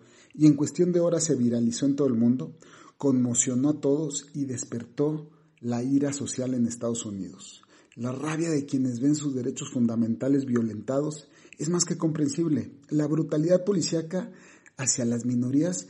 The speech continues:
no es un hecho aislado en ese país. Se ha documentado ya en demasiadas ocasiones.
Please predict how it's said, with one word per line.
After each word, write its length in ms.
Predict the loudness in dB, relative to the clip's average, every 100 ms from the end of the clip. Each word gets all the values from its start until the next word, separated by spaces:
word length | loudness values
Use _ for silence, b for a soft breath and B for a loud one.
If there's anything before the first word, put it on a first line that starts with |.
| B B 4
no 100 | 6
es 140 | 6
un 180 | 4 4
hecho 220 | 2 0
aislado 400 | -2 0 0 0
en 100 | 0
ese 160 | -2 -8
país. 480 | -8 -10 -10 -14 -18 b b -6
Se 120 | 0
ha 60 |
documentado 680 | 2 2 2 2 2 2 4
ya 180 | 6 6
en 100 | 6
demasiadas 560 | 6 2 0 -2 -4 -8
ocasiones. 680 | -8 -8 -8 -10 -12 -20